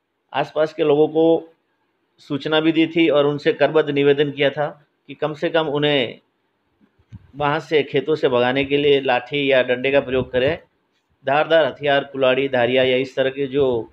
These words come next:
कृषि यंत्र होते हैं, उनसे नहीं मारें। और एक बार फिर पुनः उन्हें निवेदन करते हैं और उन सभी गो भक्तों से जो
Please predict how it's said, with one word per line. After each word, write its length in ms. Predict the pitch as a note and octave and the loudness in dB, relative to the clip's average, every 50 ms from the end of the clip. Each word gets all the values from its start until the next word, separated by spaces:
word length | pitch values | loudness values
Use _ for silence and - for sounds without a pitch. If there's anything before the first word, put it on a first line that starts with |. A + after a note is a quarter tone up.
| _ | _
कृषि 300 | _ C3 B2+ - - C#3+ | _ -8 -8 -6 -4 -2
यंत्र 220 | C#3 C3+ C3+ C3 C3 | -2 -2 0 0 2
होते 260 | C3 B2+ B2+ - D3 | 2 2 2 2 -2
हैं, 380 | C3+ B2+ A2+ A2+ A#2 - - - _ - | 0 0 -2 -6 -8 -12 -18 -20 _ -18
उनसे 500 | - C3+ B2+ - - C#3 C3 B2 A#2 - - _ _ _ _ _ _ _ B2 | -16 -16 -16 -12 -6 -4 -4 -2 -4 -4 -8 _ _ _ _ _ _ _ -8
नहीं 120 | A#2+ B2+ | -6 -4
मारें। 360 | C3+ C3+ C3 B2+ B2 C3 C#3+ - _ _ _ _ _ _ _ _ - | -2 0 0 0 0 -2 -4 -6 _ _ _ _ _ _ _ _ -10
और 120 | A#2+ B2 | -8 -2
एक 200 | C#3 C#3 C3+ C#3+ | -2 -4 -2 0
बार 140 | C#3 C#3+ C#3+ | 0 0 0
फिर 260 | C#3+ - E3+ F3 E3 | 0 -4 -2 -2 -2
पुनः 300 | D#3 C#3+ C#3 C#3+ D3 E3 | -4 -4 -4 -2 0 2
उन्हें 500 | E3 D#3 D3+ D3+ D3+ D3 C#3+ B2+ - - _ _ _ _ _ _ _ _ _ | 0 2 2 0 0 0 0 -2 -6 -12 _ _ _ _ _ _ _ _ _
निवेदन 360 | C3 B2+ B2+ D3 D3+ D3+ D#3 | -8 -4 -2 0 0 0 0
करते 300 | D3 D3 D3 D3 D3 - | 0 -2 -4 -2 -2 -4
हैं 360 | D#3+ D#3+ D#3+ E3+ E3+ F3 - _ _ _ _ _ _ _ - | -2 -2 -2 -4 -4 -8 -14 _ _ _ _ _ _ _ -4
और 120 | C3 C#3 | -2 -2
उन 140 | C#3+ D3 D3 | -2 -2 -4
सभी 560 | C#3 - - - - - E3 D3+ D#3 F#3 G3 | -8 -12 -16 -20 -8 -2 -2 0 2 2 0
गो 200 | F#3 D#3 F3+ F3 | 2 2 0 2
भक्तों 340 | D3 C#3 C3 - - D3 C#3+ | 2 0 -4 -4 -6 -6 -6
से 280 | C3+ - A#2+ G2 F#2+ - _ _ _ _ _ _ _ _ _ _ _ B2 | -4 -4 -6 -6 -6 -10 _ _ _ _ _ _ _ _ _ _ _ -8
जो 520 | A#2+ C#3+ D#3 D#3+ D#3 D3 C#3+ D3 - _ | -2 0 2 4 4 2 2 -2 -8 _